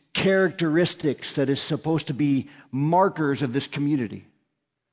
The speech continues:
And now imagine a community like this for a second. I'm gonna walk through these descriptors, and just imagine if Lincoln Berean Church, if we as a church family embodied these qualities.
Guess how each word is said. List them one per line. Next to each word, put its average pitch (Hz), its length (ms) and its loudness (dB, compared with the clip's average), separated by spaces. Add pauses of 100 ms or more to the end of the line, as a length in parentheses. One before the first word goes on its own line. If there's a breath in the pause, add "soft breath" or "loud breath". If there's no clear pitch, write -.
(640)
And 143 120 2
now 170 220 6
imagine 170 640 2
a 143 60 0
community 151 640 0
like 127 360 -2
this 123 280 -2
for 113 320 -8
a 107 40 -8
second. - 380 -10
I'm - 1120 -10
gonna 143 140 4
walk 175 340 4
through 180 240 2
these 151 220 2
descriptors, 143 680 0
and 127 80 -2
just 170 160 0
imagine 202 440 6
if 143 120 0
Lincoln 185 320 2
Berean 165 340 2
Church, 147 360 0
if 120 120 -4
we 190 440 4
as 151 120 2
a 156 60 -2
church 175 280 0
family 160 520 2
embodied 170 920 2 (380 loud breath)
these 202 600 0
qualities. 127 840 -2